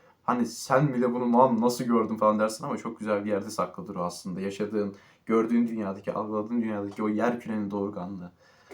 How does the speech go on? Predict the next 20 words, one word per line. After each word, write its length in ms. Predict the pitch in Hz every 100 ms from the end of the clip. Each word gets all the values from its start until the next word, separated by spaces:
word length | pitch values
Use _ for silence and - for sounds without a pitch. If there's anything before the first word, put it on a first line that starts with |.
| - _ _
Hani 240 | - 170 - - _ _ _ _ _ _ _ _ _
inanılmaz 640 | 87 85 95 98 98 98
bir 60 | 90
boyut. 340 | 95 101 - _ _ _ _
Şu 180 | - 120
an 180 | 120
çok 300 | 120 147 147
yeni 140 | 117 117
şairler 440 | - 104 107 107
keşfediyorum. 600 | - 101 - 104 107 101
Hem 300 | 110 120 117
düş 180 | 131 -
anlamında 520 | 117 107 104 101 98
abi. 260 | 98 117 - -
Kafama 360 | - 120 139 185
giriyorlar 520 | 190 180 131 117 107
ya. 180 | 113 185
Yani 280 | 170 135 123
rüyalarımda 520 | 143 147 160 190 170
böyle 320 | 175 185 160